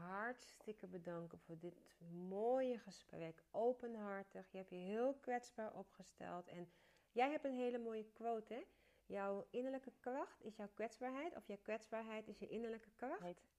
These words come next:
Speaker 2: is je innerlijke kracht. Ja,
Speaker 1: Ja.
Speaker 2: klopt.
Speaker 1: En
Speaker 2: Want
Speaker 1: vandaag heb je
Speaker 2: uiteraard
Speaker 1: ge-
Speaker 2: het delen, open boek zijn. Ja.
Speaker 1: Ja, en vandaag heb jij je, je eigen quote geleefd. En dat is wel heel
Speaker 2: <laughs>
Speaker 1: mooi,
Speaker 2: Ja.
Speaker 1: hè? Je, you preach what you, hoe zeg je? Je staat achter je woorden.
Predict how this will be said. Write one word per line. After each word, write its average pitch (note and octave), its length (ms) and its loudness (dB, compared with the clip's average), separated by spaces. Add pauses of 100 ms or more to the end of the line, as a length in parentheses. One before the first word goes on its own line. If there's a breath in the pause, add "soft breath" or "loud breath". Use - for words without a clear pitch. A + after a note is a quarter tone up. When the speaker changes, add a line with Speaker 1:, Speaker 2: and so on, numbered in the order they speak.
(240)
Speaker 2:
is F3+ 180 -6
je F3+ 120 -2
innerlijke E3 580 -4
kracht. - 320 0
Ja, F3+ 160 8
Speaker 1:
Ja. A3 120 6
Speaker 2:
klopt. - 580 6
Speaker 1:
En G#3+ 200 4
Speaker 2:
Want F3+ 120 6
Speaker 1:
vandaag G#3+ 260 4
heb A#3 100 4
je F3+ 60 12
Speaker 2:
uiteraard E3+ 420 12
Speaker 1:
ge- E3+ 60 4
Speaker 2:
het D#3+ 180 -4
delen, E3 520 6
open E3+ 300 -4
boek E3+ 200 -10
zijn. E3+ 400 2
Ja. F3 240 0 (180)
Speaker 1:
Ja, G#3+ 260 0 (140)
en G3 360 -2
vandaag A3 360 0
heb A3 160 -6
jij G3+ 260 4
je, F3+ 240 2 (380 loud breath)
je F#3+ 120 -2
eigen G3+ 540 0
quote G#3+ 400 6
geleefd. G3 840 4 (160)
En G3 200 0
dat F#3+ 180 2
is G3+ 100 -6
wel F#3 160 2
heel F#3 320 4
Speaker 2:
<laughs> G3 140 2
Speaker 1:
mooi, - 20 -
Speaker 2:
Ja. G3 100 12
Speaker 1:
hè? F3+ 140 4
Je, G#3 220 4 (220 loud breath)
you G#3+ 140 6
preach A3+ 380 6
what A3+ 220 6
you, A3 140 4
hoe A#3 80 4
zeg C4+ 180 6
je? - 60 4
Je B3 300 6
staat A3 340 6
achter - 280 -2
je G3 140 2
woorden. G3 500 2